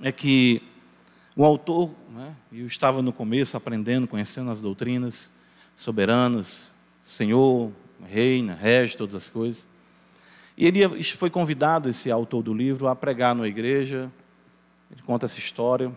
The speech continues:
E ele disse que, ou foi com ele, ou foi outro pastor, enfim. Só lembro do fato aqui, que é mais interessante para nós.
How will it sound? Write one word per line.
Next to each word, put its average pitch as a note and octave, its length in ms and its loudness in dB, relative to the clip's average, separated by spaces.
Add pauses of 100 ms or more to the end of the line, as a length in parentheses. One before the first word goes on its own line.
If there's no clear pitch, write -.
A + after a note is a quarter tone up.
(1400)
E G#2+ 140 2
ele A2 100 2
disse A2+ 320 -2
que, A#2 460 0 (960)
ou A2+ 60 -6
foi B2 140 -4
com G2+ 180 -2
ele, A#2+ 80 4
ou A2 60 2
foi G#2+ 140 -6
outro - 100 -16
pastor, G2+ 340 -8
enfim. - 220 -12 (280)
Só - 220 -10
lembro C#3+ 240 0
do B2+ 80 0
fato F#2 320 -4
aqui, G2+ 140 -10
que - 100 -8
é G2+ 160 -2
mais G2+ 260 -2
interessante F#2+ 460 -6
para F#2 140 -8
nós. D#2+ 360 -12